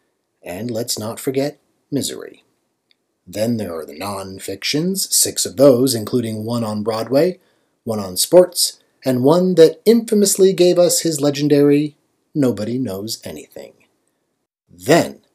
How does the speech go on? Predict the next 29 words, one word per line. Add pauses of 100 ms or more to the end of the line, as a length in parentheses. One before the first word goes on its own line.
(420)
there
are
the
short
stories
and
what
he
wrote
for
Broadway, (540)
and
magazines,
and
other
people's
books. (920)
While
William
Goldman
is
thought
of
for
his
movies, (440)
he
was
widely,